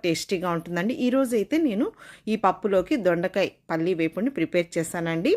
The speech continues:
మీకు ఇష్టమైన వేపుడిని కూడా ప్రిపేర్ చేసేసుకోవచ్చండి. మన ఛానల్లో వేపుడు రెసిపీస్ చాలా ఉన్నాయి కాబట్టి చూసి అలా కూడా మీరు ట్రై చేయించండి.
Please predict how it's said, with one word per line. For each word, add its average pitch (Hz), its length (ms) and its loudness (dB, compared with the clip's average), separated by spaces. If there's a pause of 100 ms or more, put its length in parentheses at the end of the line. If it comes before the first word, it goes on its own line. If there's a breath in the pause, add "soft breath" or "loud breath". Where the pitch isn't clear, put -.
మీకు 175 220 -2
ఇష్టమైన 185 460 -2
వేపుడిని 170 380 -4
కూడా 277 200 0
ప్రిపేర్ 170 380 0
చేసేసుకోవచ్చండి. 165 840 -2 (400 loud breath)
మన 175 80 0 (120)
ఛానల్లో 170 500 2
వేపుడు 170 340 -2
రెసిపీస్ 160 360 -4 (220)
చాలా 185 400 4
ఉన్నాయి 175 360 0 (400 loud breath)
కాబట్టి 170 280 -2 (100)
చూసి 254 300 0 (140)
అలా 196 140 4 (100)
కూడా 208 220 0
మీరు 185 180 0 (120)
ట్రై 170 160 2 (140)
చేయించండి. 180 480 -2